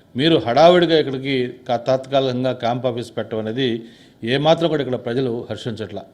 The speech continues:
అందుకే నేను మిమ్మల్ని ఒకటే కోరాను, మీకు ఈ విషయం మీద మీకు ఏదైనా దమ్ము ధైర్యం ఉంటే విశాఖపట్నంలో ప్రజాప్రేరణ సేకరించండి.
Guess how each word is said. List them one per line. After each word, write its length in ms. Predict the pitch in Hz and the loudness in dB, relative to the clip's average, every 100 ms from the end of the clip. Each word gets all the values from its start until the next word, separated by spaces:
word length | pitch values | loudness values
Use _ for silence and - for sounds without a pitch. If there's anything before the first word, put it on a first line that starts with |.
| - | -8
అందుకే 280 | 127 151 | -4 0
నేను 140 | 165 156 | -2 -2
మిమ్మల్ని 280 | 143 135 123 | -6 -4 -2
ఒకటే 160 | 135 | -2
కోరాను, 340 | 120 117 107 98 - _ _ _ _ 151 | -2 -4 -4 -8 -20 _ _ _ _ 0
మీకు 480 | 175 175 165 165 - - _ _ | 2 4 2 2 -8 -20 _ _
ఈ 140 | 139 160 160 156 147 139 | 2 6 6 6 2 0
విషయం 320 | 131 160 185 | -2 0 4
మీద 180 | 170 156 | 4 4
మీకు 220 | 147 127 | -2 -2
ఏదైనా 340 | 139 156 151 | 0 2 0
దమ్ము 360 | 131 123 131 156 | 0 -2 -2 -2
ధైర్యం 280 | 139 127 123 | 0 0 -2
ఉంటే 360 | 107 147 - - _ - _ | -4 -6 -6 -14 _ -20 _
విశాఖపట్నంలో 880 | 127 156 190 170 160 151 139 135 135 - - | -2 6 6 6 0 0 0 0 0 -4 -2
ప్రజాప్రేరణ 520 | 135 147 175 151 143 | 2 6 4 4 -2
సేకరించండి. 640 | 143 123 110 104 107 95 | 0 -4 -4 -8 -10 -14